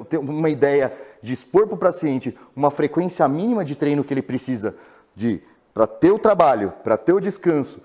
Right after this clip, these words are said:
e pra ter uma, uma aquisição de função, pra ter uma adaptação muscular,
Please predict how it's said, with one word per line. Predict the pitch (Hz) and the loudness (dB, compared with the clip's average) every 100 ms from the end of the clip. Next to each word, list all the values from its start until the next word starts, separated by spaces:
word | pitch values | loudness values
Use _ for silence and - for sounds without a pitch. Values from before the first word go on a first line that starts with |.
| _ - | _ -14
e | 202 | -2
pra | 139 123 | 2 2
ter | - 165 | 2 2
uma, | 175 147 | 2 0
uma | 143 139 | 0 0
aquisição | 127 - 123 131 147 135 | 0 -4 -8 -4 -4 -4
de | |
função, | - 120 - 180 | -6 -10 -4 -4
pra | 185 123 | -2 -4
ter | - | -2
uma | 165 | 0
adaptação | 147 143 - 127 139 | 2 0 -2 -6 -4
muscular, | 131 120 - 113 180 185 | -4 -6 -4 0 0 -2